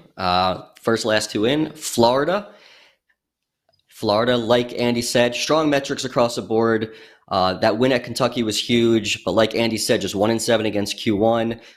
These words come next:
The other thing I will add about Florida, they do not possess a loss against Q two, Q three, or Q four opponents,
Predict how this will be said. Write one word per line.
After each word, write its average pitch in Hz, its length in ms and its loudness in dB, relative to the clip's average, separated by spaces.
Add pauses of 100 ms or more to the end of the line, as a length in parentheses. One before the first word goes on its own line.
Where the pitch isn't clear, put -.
(120)
The 104 100 -4
other 120 160 2
thing 117 220 -2
I 107 60 2
will 104 220 0
add 107 180 2
about 104 260 0
Florida, 104 440 0
they 98 180 -2
do 101 120 -2
not 107 280 0
possess 107 320 -2
a - 40 -2
loss 98 360 0
against 95 300 -6
Q 101 180 -6
two, 147 440 0
Q 110 220 -4
three, 127 500 0 (380)
or 147 240 2
Q 127 380 -6
four 117 240 -2
opponents, 120 640 -2